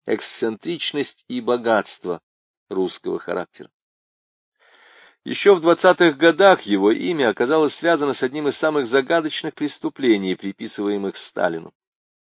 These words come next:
Весной тысяча девятьсот двадцать четвертого года заместителем наркома по военным делам был назначен Михаил Фрунзе. Он практически взял армию в свои руки.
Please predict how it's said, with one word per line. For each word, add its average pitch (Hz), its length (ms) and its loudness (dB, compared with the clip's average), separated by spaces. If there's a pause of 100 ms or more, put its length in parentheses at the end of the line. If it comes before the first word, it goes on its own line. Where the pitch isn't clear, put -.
(880)
Весной 214 500 4
тысяча 202 300 -4
девятьсот 165 360 2
двадцать 156 360 2
четвертого 143 500 0
года 165 480 2 (100)
заместителем 135 800 -4
наркома 120 560 0
по 104 140 -2
военным 104 420 2
делам 139 380 -2
был 123 140 0
назначен 131 540 -2
Михаил 131 360 -4
Фрунзе. 87 400 -6 (800)
Он 185 220 4
практически - 520 -4
взял 120 280 2
армию 110 380 4
в - 60 -10
свои 104 260 -2
руки. 85 300 -8